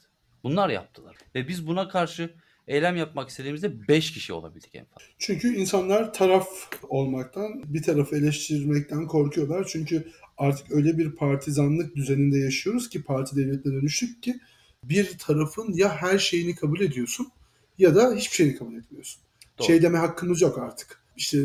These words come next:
Speaker 2: Recep Tayyip Erdoğan şunu iyi yapıyor da bunlar da biraz kötü dediğin anda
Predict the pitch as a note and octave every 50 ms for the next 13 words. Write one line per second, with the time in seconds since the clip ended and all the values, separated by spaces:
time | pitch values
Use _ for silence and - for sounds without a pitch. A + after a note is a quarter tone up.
0 | C#3 - - - - - D#3 D3+ D3 E3+ D#3+ E3 - E3 E3 D3+ F3 E3 E3 F3
1 | F3 E3+ D3+ - - - F#3 F#3+ F#3+ F#3 - F3+ F3+ F3 E3+ E3+ D#3+ - - -
2 | B3 C4 A#3+ F#3 E3+ C#3 - - - _ _ _ _ _ _ _ _ _ _ -
3 | D#3+ G3 G3+ G3 F#3+ F3+ E3 D#3+ D#3 D3+ E3 D3+ D#3 E3 E3 E3+ D#3+ - - -
4 | D#3 - A3 D#3+ E3 E3 E3 D3+ G#3 B3 A#3+ G#3 E3 D3+ D#3 D#3 A3+ C4 D4+ D#4
5 | D#4 - -